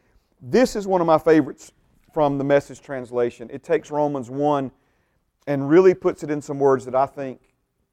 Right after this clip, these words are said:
ha-, hit home. Um, just see once I read this if you can't relate to it from your past, okay?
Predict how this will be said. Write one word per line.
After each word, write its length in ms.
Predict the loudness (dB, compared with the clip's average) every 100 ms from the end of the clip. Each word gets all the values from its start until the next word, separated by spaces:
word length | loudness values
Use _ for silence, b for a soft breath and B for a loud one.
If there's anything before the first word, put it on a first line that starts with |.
| _ _
ha-, 280 | _ -10 -10 -10 -8
hit 160 | -8 -8
home. 420 | -6 -6 -6 -10 _ _ _ _ _ _ _ _
Um, 380 | -10 -8 -8 -12 -10
just 240 | -10 -8
see 220 | -6 -4 -6 -10
once 300 | -10 -8 -2
I 240 | 0 0 -2
read 280 | -6 -4
this 220 | -4 -8 -10
if 100 | -18
you 80 |
can't 300 | -12 -8 -8 -10 _ _ _ _
relate 420 | 0 2 2 -2
to 180 | -6 -4
it 120 | -4 -8 _ _
from 400 | -8 -8 -10 -16 _
your 200 | -14 -10
past, 520 | -10 -6 -6 -8 -12 _
okay? 260 | -12 -12